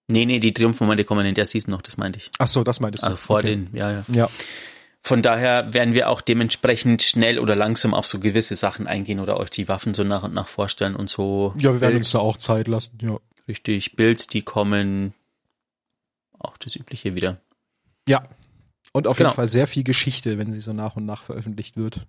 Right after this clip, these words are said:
Speaker 2: Und werden sehr viele vage Vermutungen darüber anstellen, was das vielleicht bedeutet, wie wir es immer tun.
Speaker 1: Richtig. Profi, vagis, va-, ja, ihr wisst schon, was ich meine. Profi, vage Vermutungen, Voraussehungen,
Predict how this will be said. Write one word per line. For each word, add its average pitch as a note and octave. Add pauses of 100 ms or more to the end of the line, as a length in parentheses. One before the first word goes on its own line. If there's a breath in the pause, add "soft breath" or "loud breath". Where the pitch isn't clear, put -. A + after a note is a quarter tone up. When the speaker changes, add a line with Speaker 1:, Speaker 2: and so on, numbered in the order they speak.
(120)
Speaker 2:
Und A2+
werden A#2
sehr B2+
viele B2+ (420 soft breath)
vage D3+
Vermutungen F3+
darüber C3+
anstellen, D3
was D#3
das D#3
vielleicht C#3+
bedeutet, C#3+
wie C3+
wir D3
es -
immer C3+
tun. A#2 (720)
Speaker 1:
Richtig. - (760)
Profi, G2+ (480)
vagis, -
va-, G2+
ja, G#2
ihr G#2
wisst G#2
schon, G#2
was G2
ich F2
meine. G2 (720 loud breath)
Profi, G2+
vage G2+
Vermutungen, G#2
Voraussehungen, G2+